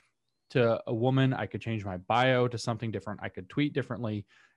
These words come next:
and I could pretend that I'm a woman. And you can actually end up operating in a space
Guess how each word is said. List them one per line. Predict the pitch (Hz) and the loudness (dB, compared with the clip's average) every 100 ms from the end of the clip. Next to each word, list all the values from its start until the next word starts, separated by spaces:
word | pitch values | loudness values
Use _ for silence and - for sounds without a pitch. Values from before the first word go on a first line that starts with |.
| 117 | -4
and | 110 | 0
I | |
could | 117 139 135 | 0 -2 -2
pretend | 120 - 147 147 | -8 -2 0 2
that | 131 117 | 2 2
I'm | 113 | 2
a | 110 | 0
woman. | 104 95 95 95 | -2 -2 -4 -6
And | 120 110 | -6 -4
you | 127 | -4
can | 135 120 | -4 -4
actually | 131 151 - 139 120 110 - | -4 -6 -2 0 2 0 -4
end | 139 135 | -2 0
up | 139 - - 254 302 _ _ _ - | 0 -2 -8 -18 -20 _ _ _ 0
operating | 139 175 180 165 139 | 2 2 2 0 0
in | 117 | -2
a | |
space | 107 - 160 120 - | -4 -2 0 0 -4